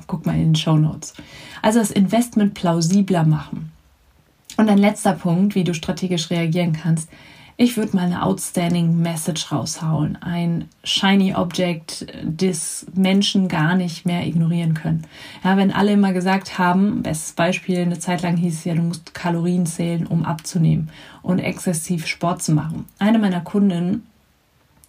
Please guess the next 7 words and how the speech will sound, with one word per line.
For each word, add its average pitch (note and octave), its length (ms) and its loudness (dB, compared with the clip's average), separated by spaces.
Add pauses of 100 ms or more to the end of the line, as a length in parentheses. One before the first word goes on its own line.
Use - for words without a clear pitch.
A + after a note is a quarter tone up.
(140)
sagt D#3+ 260 2
gerade, E3+ 400 0 (240)
du - 80 -18
kannst D#3+ 240 0
dein D#3 140 2
Traumbody E3 880 0
erreichen, D#3+ 720 0